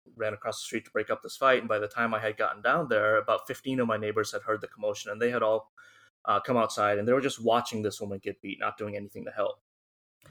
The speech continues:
And I always argue that all of my neighbors who were just watching this woman get beat were practicing nonviolence in the sense that they weren't being violent,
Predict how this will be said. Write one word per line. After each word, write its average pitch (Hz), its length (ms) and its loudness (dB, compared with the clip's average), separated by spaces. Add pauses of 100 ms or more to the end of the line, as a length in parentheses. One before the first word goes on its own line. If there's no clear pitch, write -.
(500)
And 123 100 4
I 117 120 6
always 147 260 6
argue 143 260 6
that 123 140 6
all 123 160 8
of 123 80 6
my 117 100 4
neighbors 113 380 2
who 120 100 -4
were 107 60 -2
just 104 200 -4
watching 113 460 0
this 110 180 0
woman 107 220 -2
get 107 300 -4
beat 120 200 -2
were 117 120 0
practicing 110 880 -4 (100)
nonviolence 113 880 2
in 110 80 -6
the 104 80 -4
sense 120 300 -2
that 113 160 0
they 110 120 -2
weren't 120 480 -2
being 107 360 -6
violent, 107 400 0